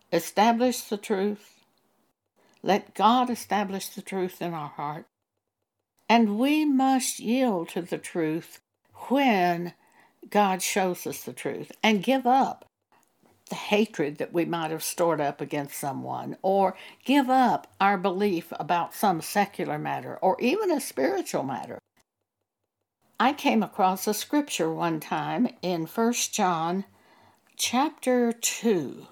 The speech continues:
It's verse eighteen. We'll read it. The Apostle John said to the church,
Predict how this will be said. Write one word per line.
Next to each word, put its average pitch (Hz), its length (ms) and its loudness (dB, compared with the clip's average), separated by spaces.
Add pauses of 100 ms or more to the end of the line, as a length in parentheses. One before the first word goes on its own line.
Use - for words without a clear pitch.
(260)
It's - 240 -10
verse 202 440 -2 (140)
eighteen. 170 840 -4 (220)
We'll 165 240 2
read 156 320 0
it. - 160 -12 (1200)
The 185 120 2
Apostle 226 600 0
John 185 500 0
said 151 640 -2
to 160 140 -6
the 151 120 -14
church, - 680 -4